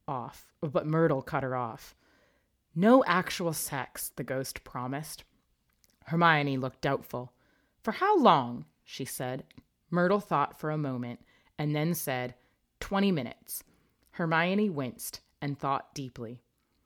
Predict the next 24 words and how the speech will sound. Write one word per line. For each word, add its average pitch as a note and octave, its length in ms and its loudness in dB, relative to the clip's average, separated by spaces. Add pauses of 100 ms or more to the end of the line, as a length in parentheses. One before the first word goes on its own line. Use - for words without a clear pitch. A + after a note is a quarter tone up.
(340)
Harry's G#3 400 4
senses C#3+ 500 -2
were C3+ 140 -6
going C#3 280 0
wild. C#3 560 -2 (440)
Was F3+ 100 2
he A#3+ 240 2
actually A#3 480 0
about B3 280 0
to A3+ 80 -4
do A#3+ 180 2
stuff - 560 -4
with D3 140 -8
Hermione D#3 720 0 (300)
in A#3 100 6
a D#4 60 4
girl's C#4 380 6
bathroom F3 600 2 (280)
with A#3+ 160 4
a D#4+ 60 2
dead C4+ 360 2
girl C#3 280 0
watching? - 520 -8 (500)
Hermione's E3 680 2